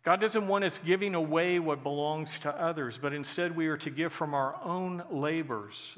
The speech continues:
as we're told in verse twenty-eight. And as we do this, as we're told not to steal, I want you to notice there's also a positive command here. He calls on us to share with those who are in need.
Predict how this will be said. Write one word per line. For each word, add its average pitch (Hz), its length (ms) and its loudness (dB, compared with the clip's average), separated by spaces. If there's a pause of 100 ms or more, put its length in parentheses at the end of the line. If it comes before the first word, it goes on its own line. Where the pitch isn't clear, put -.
as 135 160 -4
we're 180 80 2
told 151 280 -2
in 143 100 -4
verse 143 260 -2
twenty-eight. 143 560 -4 (440)
And 175 120 4
as 180 120 0
we 185 140 2
do 214 380 0
this, 143 420 2 (520)
as 175 260 2
we're 175 240 2
told 208 420 2
not 196 320 2
to 170 120 -4
steal, 190 500 0
I 156 40 2
want 202 220 -2
you 202 60 2
to 165 80 0
notice 165 360 0
there's 139 160 -4
also 156 300 0
a 135 60 2
positive 156 720 -2
command 139 420 -6
here. 110 240 -10 (720)
He 180 120 0
calls 208 360 2
on 214 120 2
us 185 220 -2
to 151 120 0
share 196 500 2
with 185 220 -2
those 165 360 0
who 151 140 -2
are 143 120 0
in 139 180 -4
need. 143 360 -8